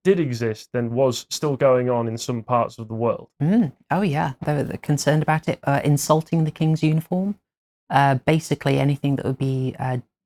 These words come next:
Speaker 2: uh, trying to attack the reputation of Britain, that would, uh, they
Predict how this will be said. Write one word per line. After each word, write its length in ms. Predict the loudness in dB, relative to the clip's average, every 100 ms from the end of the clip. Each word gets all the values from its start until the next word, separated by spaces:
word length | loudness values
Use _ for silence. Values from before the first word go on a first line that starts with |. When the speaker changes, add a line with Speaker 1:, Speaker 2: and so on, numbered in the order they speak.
| -12
Speaker 2:
uh, 140 | -12 -8 -4
trying 200 | -2 -4
to 300 | -6 -8 -8 _ _ _ _ _ -8
attack 420 | -4 -4 -4 -2
the 80 | -2
reputation 600 | -2 -4 -4 -4 -2 -4
of 100 | -2
Britain, 460 | -4 -2 0 0 2
that 240 | -2 0
would, 300 | 0 0 0
uh, 260 | -4 -4 -6 _ _ -16 -10 -4
they 360 | -4 -2 -6